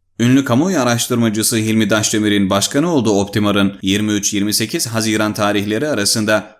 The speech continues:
bin altı yüz on üç kişiyle yüz yüze anket yöntemiyle yaptığı araştırmayı paylaşmak istiyorum. Her defasında ifade ediyorum ama Optimar'ın anketi ilk olarak bu sütunlardan kamuoyuna açıklanıyor.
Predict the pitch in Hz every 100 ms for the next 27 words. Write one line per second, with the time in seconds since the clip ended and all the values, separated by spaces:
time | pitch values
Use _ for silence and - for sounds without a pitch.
0 | - 127 156 156 151 131 - 160 196 -
1 | 120 - 117 107 101 147 143 104 85 104
2 | 101 139 113 104 101 104 101 98 98 95
3 | 104 95 95 92 - 92 139 196 165 135
4 | 120 104 - 80 - 71 62 - _ _
5 | - 208 160 123 120 110 190 190 139 139
6 | 110 104 85 78 58 - _ 101 107 104
7 | 123 - 170 151 135 120 117 117 113 117
8 | 170 196 120 113 135 - 139 143 120 120
9 | 107 98 143 185 151 143 110 95 85 -
10 | 78 67 50